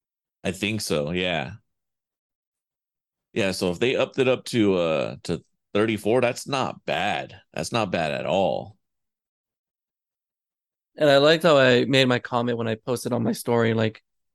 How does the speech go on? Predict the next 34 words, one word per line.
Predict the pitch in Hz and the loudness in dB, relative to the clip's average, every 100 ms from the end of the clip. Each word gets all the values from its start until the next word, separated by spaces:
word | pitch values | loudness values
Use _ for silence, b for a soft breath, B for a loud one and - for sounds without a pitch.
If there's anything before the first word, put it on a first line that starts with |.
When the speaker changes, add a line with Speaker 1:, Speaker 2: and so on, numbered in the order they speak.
| _ _ _ _ | _ _ _ _
Speaker 2:
the, | 131 127 127 113 | 2 6 6 4
the | 127 120 | 2 0
son | - 135 127 | 2 2 2
saying, | 117 127 120 | 0 0 0
like, | 120 113 | -2 0
"Dad, | 131 135 131 | 2 4 2
they | 123 120 | 0 -2
impounded | 127 123 131 127 117 | -4 -4 -4 -2 -4
the | 113 | -6
car." | - 131 123 120 | -2 0 2 0
It | 117 | -2
was | 120 113 | -4 -6
like, | 120 120 | -4 -4
the | 123 117 | -4 -2
dad's | 123 117 | 0 0
just | 120 - | -4 -6
screaming, | 131 117 113 | -4 -2 -4
"What?" | 117 127 330 - - - _ _ _ _ _ _ _ _ _ _ _ _ _ _ _ _ _ _ _ _ _ _ _ _ _ _ _ _ _ _ _ _ - | -2 -2 -2 -8 -16 -18 _ _ _ _ _ _ _ _ _ _ _ _ _ _ _ _ _ _ _ _ _ _ _ _ _ _ _ _ _ _ _ _ -10
'Cause | 160 | 0
I | 180 | 4
wouldn't | 220 185 | 4 4
doubt | 127 139 | 4 4
if | 135 120 | 4 2
a | |
lot | 123 131 | 0 0
of | |
those | 120 113 | -2 -4
cars | 123 117 | -4 -4
were | 117 113 | -4 -6
just | 113 120 - | -6 -10 -10
their | 110 | -12
parents' | - 117 113 - | -8 -8 -8 -8
cars, | 117 110 - | -8 -10 -10
too. | 117 117 | -10 -10